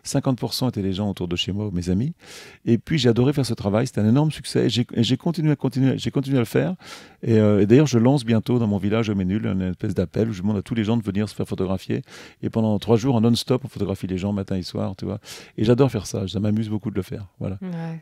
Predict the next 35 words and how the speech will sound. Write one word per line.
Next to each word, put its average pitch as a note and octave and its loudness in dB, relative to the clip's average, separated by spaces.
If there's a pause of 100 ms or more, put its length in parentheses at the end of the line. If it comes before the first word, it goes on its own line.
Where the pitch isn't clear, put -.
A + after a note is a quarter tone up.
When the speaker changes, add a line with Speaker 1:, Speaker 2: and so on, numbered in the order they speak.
Speaker 2:
ouais, E3+ -10
c'est D#3+ -10
chouette. D#3+ -12
Speaker 1:
Voilà. G#2+ -6
Bah, - -4
c'est - -2
un - 2
moment B2+ 8
important. B2+ 4
Euh, G2+ 2
et, A2 0
et, A2+ 2
et - 4
la C#3 4
photographie, E3+ 2
euh, A2+ 4
c'est - -2
pas D3+ 0
toujours A#2+ -2
de A2+ 6
l'art. A#2+ 6
C'est G#2+ 0
même G#2 2
rarement A2 0
de G#2+ 2
l'art. A#2 2
C'est - -6
d'abord, A2 4
euh, G#2 -4 (420)
un A2 2
produit A2 0
chimique, A#2 4
un A2+ 2
espèce G#2+ -2
de, F#2 -2